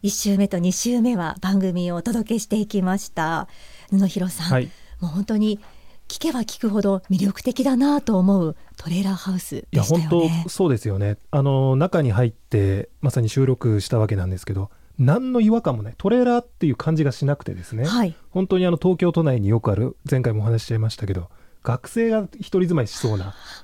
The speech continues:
Speaker 1: はい。
Speaker 2: ワンルーム全て収まってて。
Speaker 1: うんうん。
Speaker 2: もうそ-、だから何の不便もないですよね。で、
Speaker 1: はい。
Speaker 2: あれが車で牽引されて場所を移動できるっていうことは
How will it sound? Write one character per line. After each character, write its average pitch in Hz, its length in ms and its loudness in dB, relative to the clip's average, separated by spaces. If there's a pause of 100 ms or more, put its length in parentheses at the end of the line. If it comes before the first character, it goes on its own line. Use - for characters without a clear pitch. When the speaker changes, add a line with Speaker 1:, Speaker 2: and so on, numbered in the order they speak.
(120)
Speaker 1:
は - 180 -4
い。 - 20 6
Speaker 2:
ワ 147 80 6
ン 143 100 0
ル 131 100 2
ー - 20 4
ム 101 80 -2
全 151 240 2
て 95 140 0
収 104 120 -4
ま 104 120 0
っ - 40 -6
て - 140 -14
て。 - 180 -6
Speaker 1:
う 240 80 2
ん - 20 4 (600)
う 240 60 -2
ん。 208 120 -10 (100)
Speaker 2:
も 151 100 0
う 143 40 0
そ-、 - 240 -16
だ 180 140 0
か 156 60 0
ら 139 180 0
何 196 340 0
の 294 80 0
不 311 140 -2
便 214 120 2
も 110 100 0
な 101 100 0
い 98 60 0
で 90 80 -8
す - 100 -10
よ 101 80 -10
ね。 107 220 -6 (320)
で、 131 160 0 (180)
Speaker 1:
は 196 300 -4
い。 156 40 -8
Speaker 2:
あ 127 100 0
れ 233 100 2
が 262 100 2
車 196 320 0
で 233 100 0
牽 202 200 0
引 196 80 0
さ 175 80 0
れ 147 80 0
て 127 80 -6
場 - 180 -2
所 180 140 -2
を 190 80 2
移 131 80 0
動 147 140 2
で 139 100 2
き 151 100 -4
る 123 80 2
っ - 40 0
て - 120 -8
い 101 60 0
う - 40 -4
こ 101 100 -4
と 92 140 -4
は 98 340 -2